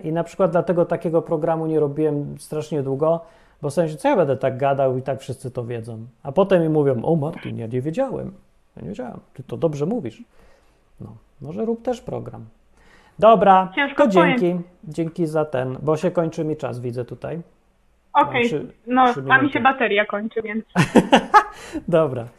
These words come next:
Speaker 1: Masz pomysł na temat na za tydzień?
Speaker 2: Em, e, skoro i tak zawsze wszystko kończy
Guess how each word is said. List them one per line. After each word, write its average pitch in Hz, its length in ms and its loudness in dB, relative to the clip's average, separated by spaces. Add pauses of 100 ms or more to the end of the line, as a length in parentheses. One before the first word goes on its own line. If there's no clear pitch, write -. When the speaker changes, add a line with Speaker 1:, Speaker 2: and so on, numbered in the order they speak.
(580)
Speaker 1:
Masz 175 260 2
pomysł 185 280 4
na 175 100 2
temat 165 340 2
na 151 100 0
za 143 140 -4
tydzień? 185 300 -8 (1200)
Speaker 2:
Em, 254 420 4 (360)
e, 233 320 4
skoro 339 240 6
i 392 120 2
tak 339 220 2
zawsze 311 280 0
wszystko 311 380 -6
kończy 302 280 -2